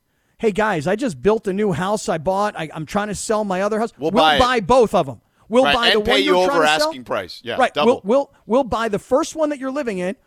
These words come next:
Speaker 1: We'll buy the second one that you just built, and we'll pay you more than they're both worth. We'll take the loss. Don't worry about it. So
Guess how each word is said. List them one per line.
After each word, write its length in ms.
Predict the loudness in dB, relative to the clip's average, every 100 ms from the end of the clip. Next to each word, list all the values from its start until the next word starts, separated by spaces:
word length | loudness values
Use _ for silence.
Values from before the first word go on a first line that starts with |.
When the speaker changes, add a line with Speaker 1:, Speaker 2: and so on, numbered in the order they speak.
| _
Speaker 1:
We'll 160 | -4 -2
buy 200 | -2 -2
the 100 | -4
second 380 | -4 -4 -4 -6
one 160 | -6 -6
that 100 | -8
you 80 |
just 260 | -6 -6 -2
built, 220 | -2 -2 -4
and 100 | -4
we'll 100 | -4
pay 160 | -2 -2
you 160 | -4
more 360 | -6 -6 -2 -2
than 180 | -2 -4
they're 120 | -4
both 320 | -2 -2 -2
worth. 300 | -2 -2 -4 -12 _ _
We'll 300 | -4 0 0
take 300 | -2 -4 -2
the 80 | -4
loss. 320 | -4 -6 -8
Don't 320 | -2 -2 0
worry 260 | 2 2 2
about 300 | 0 -6 -10
it. 60 | _ _ _ _
So 320 | 2 2 2